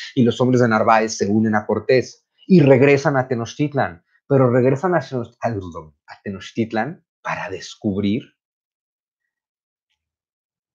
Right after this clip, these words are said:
que la nobleza azteca se le ha revelado a Pedro de Alvarado. Efectivamente, Jesús, el viejito, no le, <laughs> eh, que se le han revelado a Alvarado, porque al parecer el imbécil de Alvarado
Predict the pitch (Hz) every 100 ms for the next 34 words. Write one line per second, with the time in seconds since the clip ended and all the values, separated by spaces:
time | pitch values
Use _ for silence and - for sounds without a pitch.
0 | _ _ _ _ _ - 104 95 92 101
1 | 104 101 - 98 90 - 87 90 90 85
2 | 85 87 85 - 87 87 82 78 78 -
3 | - _ _ _ _ _ _ _ _ _
4 | _ _ _ 98 - 117 87 80 71 -
5 | 80 78 - _ _ _ _ _ _ _
6 | _ _ 101 85 - 98 - 80 - 90
7 | 80 - _ _ _ - - - 127 -
8 | - - 107 - - - _ _ _ _
9 | - 107 117 127 120 101 101 101 98 92
10 | 95 95 107 135 123 135 113 123 120 147
11 | 131 107 107 107 - 117 107 101 101 104
12 | 104 110 139